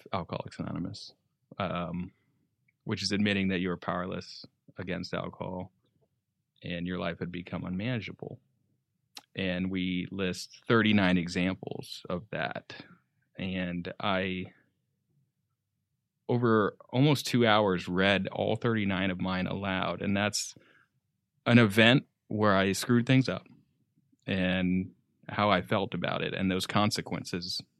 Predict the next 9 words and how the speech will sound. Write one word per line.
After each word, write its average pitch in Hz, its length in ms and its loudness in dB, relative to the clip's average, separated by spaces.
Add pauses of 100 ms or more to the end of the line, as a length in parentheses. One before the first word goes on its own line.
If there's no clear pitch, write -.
(120)
from 113 260 4
that 87 280 -2 (260)
event. - 440 -8 (520)
And 110 80 -2
there 110 80 2
were 101 60 2
thirty-nine 117 520 6
of 95 120 -2
'em. - 200 -10